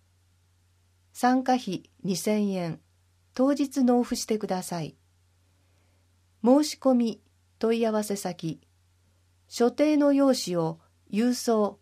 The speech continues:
またはファックスで八月十九日月曜日必着でお申し込みください。宛先は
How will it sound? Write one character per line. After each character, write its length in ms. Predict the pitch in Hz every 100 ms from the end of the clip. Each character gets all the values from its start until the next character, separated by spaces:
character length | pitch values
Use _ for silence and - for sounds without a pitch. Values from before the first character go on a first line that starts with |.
| _
ま 160 | 190 202
た 140 | 262
は 160 | 247 190
フ 120 | -
ァ 20 | 262
ッ 20 |
ク 100 | 262
ス 140 | 254
で 220 | 175 165 165 _ _ _
八 360 | - 202 285
月 320 | 277 262 254 233
十 260 | 247 254
九 160 | 254 233
日 480 | 202 160 147 147 _ _
月 340 | 165 202 - 269
曜 220 | 285 226
日 100 | 190
必 220 | 214 208
着 300 | - 247 254
で 260 | 233 226 - _ -
お 80 | 196
申 220 | 214 220
し 60 | -
込 120 | 208
み 120 | 202
く 80 | 190
だ 140 | 180
さ 180 | - 170
い。 140 | 156 _ _ _ _ _ _ _ _ _
宛 240 | - 196 247
先 360 | 247 220 208
は 240 | 202 190